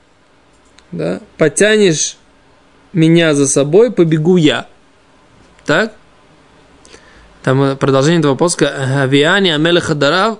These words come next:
хадарав нагилов нисмеха бах». Да? «Привёл меня царь в свои покои, буду радоваться и веселиться в нём».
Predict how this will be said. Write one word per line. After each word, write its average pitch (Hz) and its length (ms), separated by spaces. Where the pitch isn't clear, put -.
хадарав 156 480
нагилов 165 420
нисмеха 151 440
бах». 139 300
Да? 175 180
«Привёл 196 460
меня 175 340
царь - 480
в 156 360
свои 156 560
покои, 151 680
буду 160 320
радоваться 196 840
и 175 520
веселиться 165 680
в 151 60
нём». 151 300